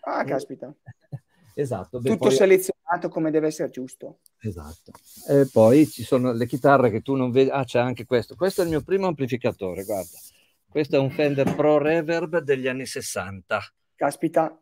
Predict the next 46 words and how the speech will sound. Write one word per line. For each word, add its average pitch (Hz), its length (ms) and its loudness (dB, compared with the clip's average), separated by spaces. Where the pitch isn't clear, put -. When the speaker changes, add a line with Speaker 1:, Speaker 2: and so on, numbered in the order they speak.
Speaker 1:
sì - 240 -6
che 175 140 -4
ne 156 120 2
hanno 160 180 0
rifatti 156 340 -6
tante 147 220 4
Speaker 2:
Ed 151 40 -2
è - 20 4
Speaker 1:
volte, 147 280 -2
ma 160 140 -2
questo 151 280 -6
è 156 40 -6
un 151 80 -6
originale. 135 680 -14
Speaker 2:
Si - 220 -10
ve-, 170 160 -4
<laughs> - 300 -8
si 156 180 -8
vede 151 300 2
anche 143 280 0
perché 113 540 -4
è 117 140 -12
un - 0 -
po', 117 60 -4
Speaker 1:
Vissuto. 160 640 -2
Speaker 2:
è 127 120 -4
un 139 120 0
po' 147 160 2
vissuto. 123 560 -6
Ecco, 107 320 -14
quindi 170 300 2
hai 147 100 4
visto. 143 240 -4
Poi 185 140 0
un'altra 175 300 -4
cosa 185 200 0
molto 165 240 -2
importante, 160 460 0
adesso 135 280 -2
è 143 60 -2
sera, 135 400 -2
però 170 160 -4
abbiamo 147 320 -4
anche 143 440 -6
una 139 140 -6
meravigliosa 151 840 -6